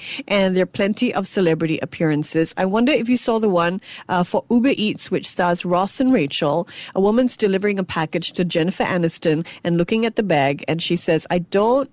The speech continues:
know how you could get all these things on Uber Eats.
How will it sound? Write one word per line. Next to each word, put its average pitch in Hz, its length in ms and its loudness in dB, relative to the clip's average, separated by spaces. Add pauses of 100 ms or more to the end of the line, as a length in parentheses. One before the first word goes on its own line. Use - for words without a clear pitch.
know 185 520 2
how 180 260 -2
you 208 160 0
could 208 160 -6
get - 180 0
all 165 240 2
these 233 220 0
things 175 320 -2
on 147 160 -2
Uber 220 240 4
Eats. - 480 0